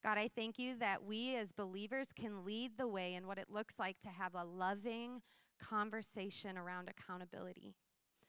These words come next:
God, that we don't strive for perfection, but we strive to please you. We strive to make you known, God, and you help us with the power of your Holy Spirit to do that. And so I pray for every woman in this room, no matter where they are on the journey,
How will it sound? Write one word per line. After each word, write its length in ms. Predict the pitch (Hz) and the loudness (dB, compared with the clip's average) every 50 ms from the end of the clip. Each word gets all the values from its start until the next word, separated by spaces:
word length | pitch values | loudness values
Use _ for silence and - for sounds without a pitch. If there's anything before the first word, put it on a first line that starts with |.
| _ - _ - | _ -20 _ 4
God, 280 | 220 226 233 247 247 | 6 6 6 6 4
that 120 | 226 220 - | 2 0 0
we 100 | 226 226 | 2 2
don't 220 | 233 233 208 - | 2 2 2 0
strive 560 | - - - - - 220 208 208 220 247 254 | -4 -6 -6 0 4 6 6 6 6 4 2
for 160 | - - 233 | 0 -4 -4
perfection, 920 | 208 - - 220 190 - - - 196 214 - - - - 285 277 294 311 | -4 -2 -4 -4 -6 -4 0 2 2 2 2 -2 -2 -2 0 0 0 0
but 160 | 302 240 208 - | 2 2 2 2
we 140 | 214 214 | 0 -2
strive 760 | 214 - - - - - 226 208 202 214 226 233 254 262 - - | -2 -4 -6 -8 -4 0 2 2 4 4 4 2 0 -2 -4 -6
to 100 | - 233 | -10 -12
please 460 | - - - 202 190 185 175 170 - | -12 -8 -8 -8 -6 -6 -8 -8 -10
you. 420 | 185 180 196 208 214 233 262 277 277 | -6 -4 -2 0 0 0 0 -2 -2
We 100 | 240 214 | -4 -4
strive 680 | - - - - - - 208 202 202 214 233 240 254 - | -6 -6 -10 -8 -4 0 2 4 6 4 4 2 0 -4
to 120 | - - | -6 -6
make 220 | 220 196 180 170 - - | -4 -4 -6 -6 -8 -10
you 300 | 196 190 202 226 240 240 | -6 -4 -2 0 0 0
known, 380 | 233 208 208 214 220 233 247 233 | 0 2 2 2 2 0 -4 -4
God, 360 | - 254 - 135 - 247 262 269 - - - - - - | -4 0 0 2 2 2 0 -2 -8 -14 -20 -20 -14 -4
and 160 | - 220 220 | -2 -2 -2
you 400 | 202 170 180 202 247 285 311 330 | -2 -2 0 2 4 4 6 4
help 400 | 285 - - 240 302 330 - - | 4 2 2 2 2 2 4 4
us 240 | 247 202 190 - - | 2 2 2 -2 -6
with 140 | - 202 - | -8 -6 -8
the 80 | 196 202 | -8 -8
power 400 | - - - 214 220 233 254 285 | -8 -2 2 4 4 6 6 4
of 100 | 294 247 | 2 2
your 140 | 277 277 254 | 0 0 0
Holy 420 | - - 220 220 233 233 247 254 | 0 0 0 0 2 0 0 -2
Spirit 540 | 220 - - - - - 269 285 269 - - _ | -4 -4 -6 -6 -4 -4 -2 -2 -2 -2 -4 _
to 120 | - 240 220 | 0 0 0
do 220 | 185 220 233 240 | 2 0 -2 0
that. 220 | 208 185 151 - - - _ _ _ - - - - - - _ _ | 0 0 -2 -2 -6 -8 _ _ _ -20 -20 -20 -20 -20 -20 _ _
And 120 | 220 208 | -4 2
so 100 | - 254 | 6 6
I 140 | 233 226 - | 8 6 6
pray 240 | - 277 254 277 285 | 4 4 4 2 2
for 180 | - - 254 | 2 2 4
every 240 | - 247 233 247 240 | 4 4 4 2 0
woman 380 | 220 208 220 240 254 269 285 285 | 2 0 0 2 2 0 0 0
in 180 | - - 247 233 | -2 -2 -2 0
this 280 | 220 220 - - - | -2 -2 -2 -4 -4
room, 320 | 190 190 185 175 175 185 185 | -2 -2 -2 -2 -4 -4 -4
no 100 | 185 185 | -2 0
matter 300 | 196 196 208 226 220 208 | 2 2 2 2 2 2
where 280 | 202 196 196 214 233 | 2 2 4 2 2
they 200 | 247 269 277 269 - | 2 2 0 2 4
are 300 | - 208 208 214 214 - | 4 6 6 6 4 2
on 140 | - 214 214 | 0 0 0
the 80 | 208 202 | 0 -2
journey, 400 | 190 - 208 196 190 196 190 | -2 0 0 0 0 -2 -4